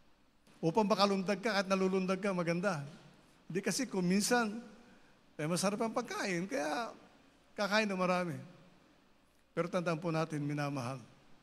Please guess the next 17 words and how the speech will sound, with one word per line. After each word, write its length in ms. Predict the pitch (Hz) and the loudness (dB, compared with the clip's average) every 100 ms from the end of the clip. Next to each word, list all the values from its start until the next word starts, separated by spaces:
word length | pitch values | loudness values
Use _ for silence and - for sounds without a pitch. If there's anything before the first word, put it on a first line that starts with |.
| - _ _ _ _ _ _ 147 | -20 _ _ _ _ _ _ 0
yung 160 | 180 - 208 | 0 -2 -6
spiritual 560 | - - 156 214 214 | -4 0 2 2 0
na 160 | 196 185 | 0 0
pagkain, 480 | 175 175 170 175 151 147 | 0 0 0 2 0 2
yun 320 | 175 208 202 180 | 4 4 4 2
ang 80 | |
hindi 240 | 156 165 160 | 0 2 0
dapat 400 | 151 156 160 156 151 | 2 0 -2 -4 -2
mawala. 320 | 143 147 - - - - - - - - _ - | 0 0 -4 -10 -20 -20 -20 -20 -20 -20 _ -2
Spiritual 560 | 151 - 180 226 226 214 | 0 4 4 4 4 4
merit 320 | 202 208 214 | 6 4 2
ang 80 | 214 | 0
ibigakakalob 720 | 190 196 190 202 180 202 190 | 2 0 2 2 4 2 0
ng 160 | 196 190 180 | 0 0 0
ating 160 | 190 | 0
dakilang 400 | 175 175 185 180 | 0 0 0 0
Diyos. 400 | 165 175 - - | 0 -2 -4 -12